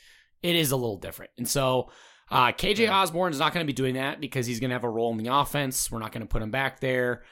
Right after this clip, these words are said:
Speaker 1: Uh, Ihmir Smith-Marsette was originally looking like he could carve out a role there. Uh, second-year wideout coming out of Iowa. Well, he was struggling a little bit in, in training camp as well as preseason.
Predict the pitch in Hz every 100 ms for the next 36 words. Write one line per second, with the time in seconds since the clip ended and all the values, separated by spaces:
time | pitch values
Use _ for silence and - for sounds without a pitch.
0 | _ _ - 113 107 110 110 - 143 165
1 | 190 - - 147 147 - - 147 - 143
2 | 127 120 107 127 135 165 156 131 127 139
3 | 123 107 127 127 - 123 123 123 101 110
4 | 135 143 151 165 165 - _ _ - 98
5 | 98 - 123 151 131 117 113 120 117 123
6 | 127 113 98 95 127 143 139 139 135 -
7 | _ _ - 113 107 151 151 147 - 139
8 | 131 135 123 123 123 120 120 110 98 -
9 | - 135 104 101 90 143 139 131 131 127
10 | 117 95 110 98 - 151 143 - 127 113
11 | 120 113